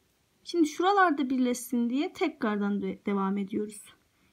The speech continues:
Hiç açıklık kalmayana kadar. Bakın burada birleşti. Bu şekilde hanımlar komple dönüyoruz.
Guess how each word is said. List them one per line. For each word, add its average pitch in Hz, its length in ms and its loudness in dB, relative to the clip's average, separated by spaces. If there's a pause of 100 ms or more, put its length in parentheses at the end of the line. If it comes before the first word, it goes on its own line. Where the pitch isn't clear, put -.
(140)
Hiç 311 160 -4
açıklık 294 500 -2
kalmayana 214 580 2
kadar. 240 460 -2 (2750)
Bakın 240 320 -8 (480)
burada 220 320 -4
birleşti. - 680 -10 (2000)
Bu 453 60 -2
şekilde 294 420 2
hanımlar 294 520 4
komple 302 460 2
dönüyoruz. 262 720 2